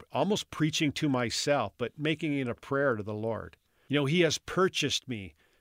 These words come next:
with his blood. I belong to him. I know Jesus died on the cross for me." It says to resist. You know, don't sin. Don't do the act. Don't, you know, look that way or don't go that way.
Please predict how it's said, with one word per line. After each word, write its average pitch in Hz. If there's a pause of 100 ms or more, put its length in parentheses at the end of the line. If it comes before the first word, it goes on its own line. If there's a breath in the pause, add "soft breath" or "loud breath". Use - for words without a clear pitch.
(100)
with 131
his 117
blood. 104
I 117
belong 131
to 131
him. 107 (720 soft breath)
I 131
know 147
Jesus 123
died 123
on 120
the 110
cross 120
for 117
me." 120
It 104
says 180
to 175
resist. 156 (440 soft breath)
You 131
know, 131
don't 160
sin. 247 (640)
Don't 185
do 226
the 196
act. 202 (640)
Don't, 196
you 151
know, 151
look 147
that 156
way 123
or 110
don't 170
go 180
that 120
way. 101